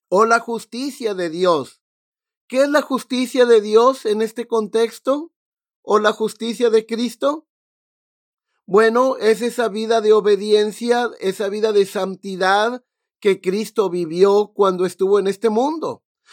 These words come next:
Cristo sí cumplió perfectamente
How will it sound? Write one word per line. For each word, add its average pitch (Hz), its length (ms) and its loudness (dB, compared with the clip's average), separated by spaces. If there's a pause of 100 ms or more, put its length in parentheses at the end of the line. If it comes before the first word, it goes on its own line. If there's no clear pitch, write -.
(180)
Cristo 202 500 2
sí 190 260 -6
cumplió 196 880 2 (280)
perfectamente 196 1600 2